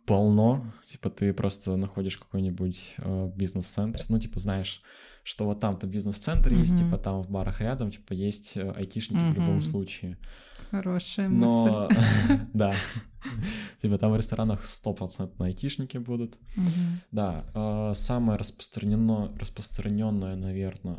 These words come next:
Speaker 1: это, а, Telegram-каналы. Ну,
Speaker 2: М.
Speaker 1: то есть ты просто берёшь там, типа, какое-то мероприятие для айтишников,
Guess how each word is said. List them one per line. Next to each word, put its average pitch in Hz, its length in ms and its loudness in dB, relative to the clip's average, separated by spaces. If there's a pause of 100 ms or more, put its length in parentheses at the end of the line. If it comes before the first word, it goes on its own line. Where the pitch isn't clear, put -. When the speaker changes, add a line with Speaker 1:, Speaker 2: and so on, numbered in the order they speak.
(120)
Speaker 1:
это, 95 720 -4 (1700)
а, 101 760 0 (280)
Telegram-каналы. 98 1080 -2 (1300)
Ну, 98 580 0 (160)
Speaker 2:
М. 151 140 0
Speaker 1:
то 98 100 -2
есть 95 240 -4
ты - 60 -2
просто 113 320 -2
берёшь 104 320 -2
там, 104 200 2
типа, - 200 0
какое-то 104 300 10
мероприятие 123 520 0
для 117 140 -4
айтишников, 110 520 -8